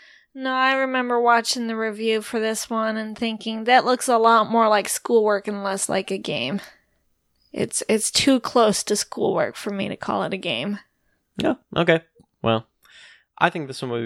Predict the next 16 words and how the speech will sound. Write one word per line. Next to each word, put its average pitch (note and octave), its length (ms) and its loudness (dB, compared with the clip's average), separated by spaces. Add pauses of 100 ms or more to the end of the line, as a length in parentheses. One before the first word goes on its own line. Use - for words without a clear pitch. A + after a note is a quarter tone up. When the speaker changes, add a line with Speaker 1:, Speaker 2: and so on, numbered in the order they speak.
Speaker 2:
be A2+ 100 -6
fun. A2+ 400 0 (520)
It A#2+ 140 4
is B2 300 2
less G#2 880 0 (720)
gamey, A2 460 2
I A2 80 0
suppose, A2 480 -2
than A2+ 160 0
a G#2+ 60 0
lot G#2+ 120 2
of G#2+ 80 -2
the A2 80 2
other A2 160 0
ones, A2+ 380 -6 (520)
but, F#2+ 760 2